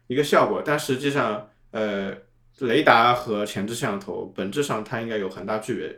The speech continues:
一方面是精度，另一方面系统资源利用上也是不一样的。呃，不过有点令我在意的其实就是，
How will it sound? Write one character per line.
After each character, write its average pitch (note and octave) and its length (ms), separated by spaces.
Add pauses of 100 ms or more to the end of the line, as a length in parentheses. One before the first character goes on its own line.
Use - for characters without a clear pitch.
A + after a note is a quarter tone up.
(120)
一 B2 60
方 B2 120
面 B2 120
是 A#2+ 80
精 B2+ 200
度， A#2 300 (240)
另 A#2 100
一 A#2 60
方 A#2 160
面 G#2+ 300
系 D3 160
统 G2 160
资 B2 160
源 A2+ 180
利 B2+ 80
用 A2 160
上 G2 160
也 F2+ 60
是 F2+ 120
不 G2+ 120
一 A#2 160
样 C3+ 240
的。 - 180 (560)
呃， G2+ 240
不 - 240
过 D#3 260
有 B2 140
点 B2 240
令 C3 140
我 G2+ 100
在 A2 240
意 G#2+ 80
的 G2+ 100
其 G2 220
实 G2+ 180
就 A2+ 140
是， F#2+ 420